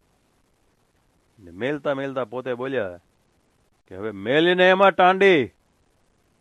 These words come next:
હવે મેલીને એમાં ટાંડી." એ વેણ અહીં આપા દાનાના મોંમાંથી પડ્યું અને નાંદીવેલાને માથે જાણે કે વાણીનો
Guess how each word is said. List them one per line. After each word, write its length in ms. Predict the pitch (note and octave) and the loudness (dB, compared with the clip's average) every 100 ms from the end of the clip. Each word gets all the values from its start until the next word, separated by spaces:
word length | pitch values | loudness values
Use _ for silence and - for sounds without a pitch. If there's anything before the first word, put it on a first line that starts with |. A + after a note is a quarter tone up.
| _ _ _ _ _ _ _ _ _ | _ _ _ _ _ _ _ _ _
હવે 160 | F#2+ F#2+ | -14 -12
મેલીને 580 | F2+ A#2 E3+ G3 G3+ G3+ | -6 2 4 6 6 4
એમાં 200 | G3+ G3+ | 6 4
ટાંડી." 540 | G3+ G3 G3+ G#3+ G3 _ _ _ _ _ _ _ _ _ _ _ _ _ _ _ - | 6 4 8 8 8 _ _ _ _ _ _ _ _ _ _ _ _ _ _ _ -14
એ 100 | A2 | -8
વેણ 260 | A2 B2 - _ | -6 -6 -8 _
અહીં 440 | A#2 C3 C#3+ D#3 - | -8 -4 -4 -6 -8
આપા 280 | A#2 A2+ A#2 | -10 -6 -6
દાનાના 460 | A2 B2 C3+ C3 A#2 | -2 -2 -2 -6 -6
મોંમાંથી 400 | A2 A#2+ A#2+ A2+ | -6 -6 -6 -8
પડ્યું 500 | - C#3+ D3 F#2+ E2 _ _ _ _ _ _ _ _ _ _ | -8 -6 -6 -8 -14 _ _ _ _ _ _ _ _ _ _
અને 140 | G2 E2+ | -20 -14
નાંદીવેલાને 720 | F#2 A#2+ D#3 F3 F3+ F3 E3+ | -6 -4 0 2 2 2 0
માથે 320 | D#3+ D#3 D3+ | 0 -2 -2
જાણે 240 | C3+ C#3 C3+ | -2 -2 -4
કે 140 | B2+ | -4
વાણીનો 600 | A2+ B2+ C#3+ C3 A#2+ | -4 -4 -4 -6 -8